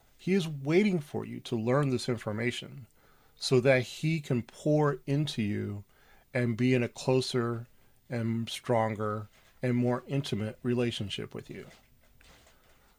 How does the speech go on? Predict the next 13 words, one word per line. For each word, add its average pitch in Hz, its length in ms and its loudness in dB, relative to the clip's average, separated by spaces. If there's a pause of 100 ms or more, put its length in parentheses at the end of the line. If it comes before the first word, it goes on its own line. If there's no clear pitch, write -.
(180)
God 123 300 8
is 110 140 4
very 127 320 6
patient, - 560 -2 (800)
and 120 140 2
he 143 80 8
is 123 160 6
willing 127 340 6
to 120 140 0
wait 120 280 4
your 127 220 2
entire 117 640 0
life - 540 -4